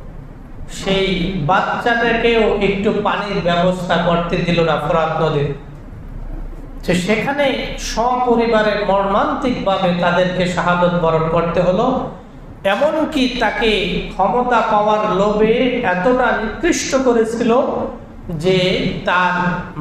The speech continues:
মাথাকে আলাদা করে ফেলেছে। নাউজুবিল্লাহ বলেন।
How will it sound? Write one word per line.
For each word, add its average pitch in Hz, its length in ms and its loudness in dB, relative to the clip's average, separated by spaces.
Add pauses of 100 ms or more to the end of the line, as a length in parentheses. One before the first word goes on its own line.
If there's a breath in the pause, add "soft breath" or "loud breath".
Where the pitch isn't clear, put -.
(100)
মাথাকে 240 440 0 (180)
আলাদা 180 320 0 (100)
করে 151 220 0
ফেলেছে। 151 340 -6 (160)
নাউজুবিল্লাহ 147 640 2
বলেন। 147 180 0